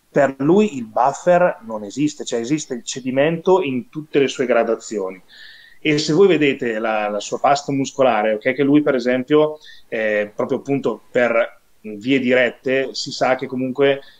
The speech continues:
eh, è abbastanza carbofobico, tra virgolette, ok? Non è un grandissimo mangiatore di carboidrati, ma per una questione proprio sua. Eh, mangia comunque una dieta, almeno da quello che sono rimasto io ai tempi, molto ricca di proteine e di grassi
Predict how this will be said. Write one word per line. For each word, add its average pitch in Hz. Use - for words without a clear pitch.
eh, 123
è 131
abbastanza 143
carbofobico, 113
tra 117
virgolette, 113
ok? 110
Non 147
è 147
un 151
grandissimo 135
mangiatore 123
di 113
carboidrati, 117
ma 151
per 151
una 151
questione 131
proprio 120
sua. 113
Eh, 123
mangia 131
comunque 139
una 123
dieta, 131
almeno 123
da 117
quello 123
che -
sono 123
rimasto 123
io 127
ai 120
tempi, 120
molto 131
ricca 123
di 120
proteine 117
e 107
di 120
grassi 135